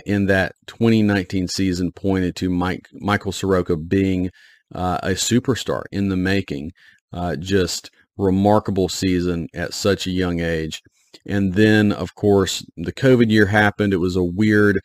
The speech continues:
year anyways. Not that you can really blame that for Soroka's injury, but in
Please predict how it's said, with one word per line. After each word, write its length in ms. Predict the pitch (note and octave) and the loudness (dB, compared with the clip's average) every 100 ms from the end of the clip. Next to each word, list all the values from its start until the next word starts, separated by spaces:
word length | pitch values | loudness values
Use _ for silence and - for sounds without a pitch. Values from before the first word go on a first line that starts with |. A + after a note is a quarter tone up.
| _ _ _ | _ _ _
year 240 | G2+ G2 E2 | -2 0 2
anyways. 760 | A2+ B2+ A#2+ A2+ A2 G#2+ F#2+ | 4 4 6 6 6 4 2
Not 260 | G#2+ A#2+ G2 | 0 0 0
that 60 | F#2+ | -2
you 120 | G2+ | 0
can 160 | G2+ | 0
really 240 | F#2+ G2 F2+ | 2 2 0
blame 400 | D#2+ F#2 F#2 E2+ | 0 -2 0 0
that 380 | F#2 F#2+ F2 - | 2 2 0 -4
for 260 | - F2+ | -4 -4
Soroka's 420 | - F#2 E2+ E2+ | -2 -2 -2 -4
injury, 420 | D2+ F#2+ F2 E2+ D#2+ | -4 -4 -2 -4 -2
but 200 | F#2+ F#2 | -2 0
in 160 | F2+ | -2